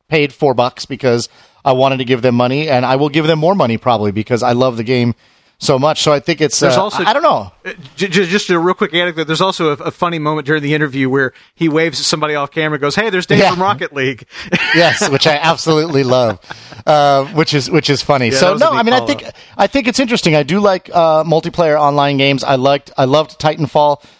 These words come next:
Speaker 1: Uh, obviously, I like Battlefield, and
Speaker 2: Yeah.
Speaker 1: so I don't know. I'm, I'm interested in this. I'm interested to, uh, see where he goes with it.
Speaker 2: Yeah, I, I guess the, the thing for me is that while, while this style of game does not, uh, does not always, uh, ring my bell,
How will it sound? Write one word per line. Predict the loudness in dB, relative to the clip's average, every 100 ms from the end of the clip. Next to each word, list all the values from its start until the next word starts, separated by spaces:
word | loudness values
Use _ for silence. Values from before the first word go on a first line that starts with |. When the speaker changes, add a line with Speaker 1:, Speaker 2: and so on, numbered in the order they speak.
| _
Speaker 1:
Uh, | -2
obviously, | 0 2 0 0 0
I |
like | 2 0 0
Battlefield, | 0 0 0 0 2
and | 2
Speaker 2:
Yeah. |
Speaker 1:
so | 2 0 -2 -18 _
I | -2
don't | 2
know. | 2
I'm, | 0 0
I'm | 0 0
interested | 0 -2 0
in | 2
this. | 2
I'm | 2
interested | 0 0 -4 -2 -2 -2
to, | 0 2 4 4
uh, | 2
see | 0 0
where | 0
he | 0
goes | -2 -2
with | -6
it. | -14 _
Speaker 2:
Yeah, | -4
I, | -2
I | -2 -4
guess | -4 -4
the, | -4
the | -4 -4
thing | -2 -4
for | -2 0
me | 0 0
is | -2
that | -2 -4
while, | -4 -2 -2 -2 -6 _ _ _
while | -2 -2 0
this | -2
style | -4 -2 -2 0 -2
of | -6
game | -4 -2 0 -2
does | -4 -2
not, | -2 -2 -6 _ _ _ -8
uh, | -4 -4 -8 _ _ _ _ _ _ _ -20 -8
does | -6 0
not | -2 -2
always, | -4 -4 -2 -4 -4 -2
uh, | 0 -2 -4 -10 _ _ _ _ _
ring | -4 -2
my | -2 -4
bell, | -4 -2 -2 -6